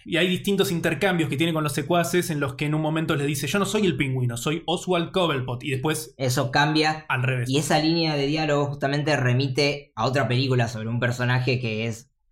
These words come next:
Speaker 2: bastante escupido por la sociedad,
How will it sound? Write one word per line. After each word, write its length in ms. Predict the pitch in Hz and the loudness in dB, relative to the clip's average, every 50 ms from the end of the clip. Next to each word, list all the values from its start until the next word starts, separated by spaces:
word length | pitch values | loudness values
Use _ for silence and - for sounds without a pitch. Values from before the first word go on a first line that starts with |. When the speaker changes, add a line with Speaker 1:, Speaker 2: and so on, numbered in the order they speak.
| _ _ | _ _
Speaker 2:
bastante 360 | 110 117 - - 123 123 123 123 | -10 -6 -4 -2 0 0 0 0
escupido 460 | - - 123 123 131 131 131 120 120 | -2 -2 -4 -2 0 0 2 2 0
por 140 | 123 113 113 | 0 -2 -2
la 120 | 117 113 113 | -2 -4 -4
sociedad, 880 | - 123 113 - 127 120 113 123 127 127 127 127 131 131 139 - - | -4 -6 -6 -4 -2 -2 0 0 2 2 2 2 0 -2 -4 -8 -12